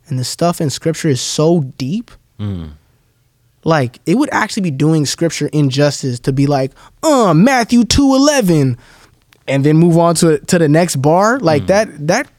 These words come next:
Speaker 1: that, like, completely just craps all over whatever that scripture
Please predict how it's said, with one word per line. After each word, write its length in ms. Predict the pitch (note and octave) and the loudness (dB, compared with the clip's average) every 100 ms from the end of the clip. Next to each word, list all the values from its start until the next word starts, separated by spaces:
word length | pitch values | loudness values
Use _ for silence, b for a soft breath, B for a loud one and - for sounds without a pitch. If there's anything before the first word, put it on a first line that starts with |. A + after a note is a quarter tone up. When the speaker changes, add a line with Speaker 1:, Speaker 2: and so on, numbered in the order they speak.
| _ | _
Speaker 1:
that, 240 | F3 B3 - | -4 -4 -4
like, 240 | C#3 B2 | -4 -4
completely 500 | - C#3+ - G#3+ F#3 | -4 -6 -4 -4 -4
just 220 | D#3+ D#3 | -4 -4
craps 320 | - G3 E3 F3 | -2 -2 0 -2
all 160 | E3+ | 0
over 180 | F3 E3 | 2 2
whatever 320 | D3+ E3 F3+ | 2 2 2
that 160 | E3+ D#3 | 2 0
scripture 640 | - F#3+ F3+ D3 B2+ B2 | -2 -4 -2 0 2 0